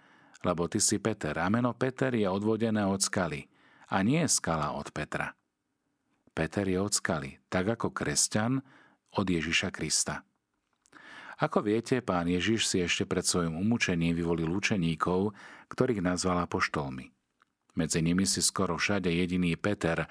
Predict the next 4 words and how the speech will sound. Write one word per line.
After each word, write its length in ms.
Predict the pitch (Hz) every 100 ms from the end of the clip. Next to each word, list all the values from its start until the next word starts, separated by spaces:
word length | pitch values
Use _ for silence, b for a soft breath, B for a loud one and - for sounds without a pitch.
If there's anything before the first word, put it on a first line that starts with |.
| B B B
zaslúžil 720 | 87 95 - 117 110 110 107
zastupovať 720 | 87 85 - 95 92 90 87
celú 320 | - 90 87
cirkev. 560 | - 104 95 85 69